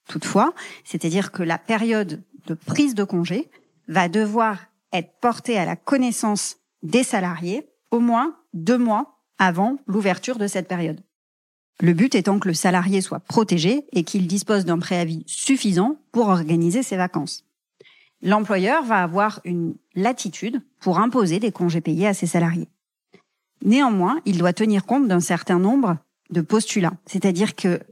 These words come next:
l'ordre qu'il va définir va devoir tenir compte de l'ancienneté du salarié dans l'entreprise, de son éventuelle activité chez d'autres employeurs,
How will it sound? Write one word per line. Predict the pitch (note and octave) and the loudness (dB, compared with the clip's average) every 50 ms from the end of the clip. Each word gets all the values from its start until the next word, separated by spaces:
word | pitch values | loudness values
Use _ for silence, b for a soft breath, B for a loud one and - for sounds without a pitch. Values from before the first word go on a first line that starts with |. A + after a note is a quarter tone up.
| - - | -2 0
l'ordre | F#3+ A3 C4 C4+ A3+ G#3 G3+ | 2 4 4 2 2 0 -2
qu'il | F#3+ - G3+ F3+ D#3+ | 0 0 -2 -2 0
va | F3 D#3+ | 0 0
définir | D3+ F#3+ G3+ - - F3 F3 G3 C4 E4 - - B B B B B - | 0 0 -2 0 0 2 2 2 2 0 -2 -4 B B B B B 0
va | F#3+ F#3+ | 0 2
devoir | F3 F3 E3+ F3 D#3+ - | 2 2 2 2 0 0
tenir | - G3+ G3 G3 F#3 - | -2 -2 -2 0 -2 -2
compte | - A3+ C4 C4+ - - | -2 -2 -2 -2 -4 -4
de | - E3 | -4 -2
l'ancienneté | D#3 E3 G#3 C4 C#4 - - B3 G#3 G#3 A3+ A3+ | 0 2 2 0 0 0 -2 -2 -2 0 -2 -2
du | G3 F#3 | -2 -2
salarié | F3 - F#3+ F3 F3 E3+ F3+ F3+ | -2 -2 0 0 0 0 0 0
dans | F3 E3 | 2 2
l'entreprise, | D#3+ D#3+ D#3+ - F3+ D#3+ - - D#4 F4+ - _ _ _ _ _ _ _ _ _ _ _ - F3+ | 0 0 -2 -4 -8 -6 -2 -2 -2 -2 -4 _ _ _ _ _ _ _ _ _ _ _ -10 -6
de | D#3+ F#3+ G#3+ G#3+ A3 G#3+ G3 - | -2 0 0 0 0 -2 -2 -4
son | - - - G#3 F3 E3+ E3 E3 D#3+ E3 F3 | -6 -8 -4 -2 0 0 2 2 0 2 2
éventuelle | F#3+ F#3 F3+ F#3 F3 - G#3+ G3 F#3+ | 2 2 0 0 -2 0 -2 -2 0
activité | F3+ E3+ - - - F#3 E3+ E3 - - G3+ | -2 -4 -4 -8 -12 -10 -10 -10 -6 -6 -6
chez | F3+ - F3 D3 | -6 -6 -8 -10
d'autres | C#3+ D3 G3 G#3+ G#3+ - - F#3 E3+ | -6 -4 -4 -4 -4 -4 -6 -4 -4
employeurs, | D#3+ E3 - E3+ E3 E3 A3 E4 - - - | -4 -6 -6 -6 -4 -4 -4 -4 -4 -8 -18